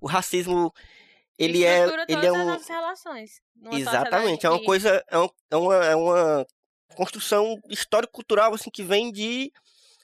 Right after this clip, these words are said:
Speaker 1: muito tempo, muito tempo. Então, a gente, a gente vai falar sobre isso, é, durante a conversa,
Speaker 2: Uhum.
Speaker 1: porque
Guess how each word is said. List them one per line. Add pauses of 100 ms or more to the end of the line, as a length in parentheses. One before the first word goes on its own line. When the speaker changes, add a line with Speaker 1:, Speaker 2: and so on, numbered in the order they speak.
(560)
Speaker 1:
muito
tempo,
muito
tempo.
Então,
a
gente,
a
gente
vai
falar
sobre
isso, (120)
é,
durante
a
conversa, (220)
Speaker 2:
Uhum. (160)
Speaker 1:
porque